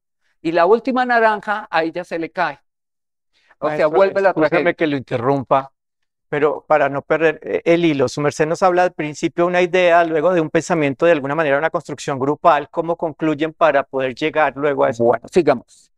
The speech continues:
Speaker 1: Ya tenemos la idea, ya tenemos el desglose de esa idea. Chin, la alargo.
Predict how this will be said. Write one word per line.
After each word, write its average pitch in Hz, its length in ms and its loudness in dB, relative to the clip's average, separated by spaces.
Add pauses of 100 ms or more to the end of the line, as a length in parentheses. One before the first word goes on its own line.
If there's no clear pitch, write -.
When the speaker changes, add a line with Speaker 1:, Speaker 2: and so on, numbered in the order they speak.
(200)
Speaker 1:
Ya 160 160 4
tenemos 170 340 0
la 170 80 6
idea, 214 560 2
ya 151 140 4
tenemos 165 380 -2
el 175 120 0
desglose 190 920 2
de 160 200 2
esa 180 180 0
idea. 185 380 4 (540)
Chin, 196 520 -4
la 147 220 4
alargo. 190 1080 0